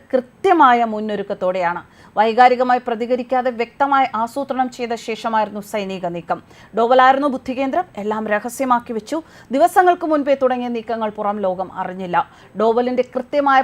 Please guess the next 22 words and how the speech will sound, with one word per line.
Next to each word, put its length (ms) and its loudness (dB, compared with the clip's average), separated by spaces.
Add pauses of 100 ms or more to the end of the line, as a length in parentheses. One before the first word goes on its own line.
പദ്ധതികൾ 680 -2
കമാൻഡോകൾ 560 0
നടപ്പിലാക്കി. 640 -4 (320)
ഡോവൽ 240 8
മുസ്ലിം 420 -2
വേഷത്തിൽ 540 -2
ഏഴ് 220 4
വർഷത്തോളം 580 -2
പാകിസ്ഥാനിൽ 680 -4 (120)
ചാരനായി 500 2
പ്രവർത്തിച്ചിട്ടുണ്ട് 880 -4
എന്ന 280 -2 (400)
റിപ്പോർട്ട് 520 0 (160)
എന്നും 440 0
എന്നും 300 -6
അദ്ദേഹത്തിന്റെ 640 -4 (260)
ആ 180 8
ഒരു, 440 4
ആ, 220 0
ശിരസിലെ 500 0
ഒരു 180 -6
പൊൻതൂവലാണ്. 760 -6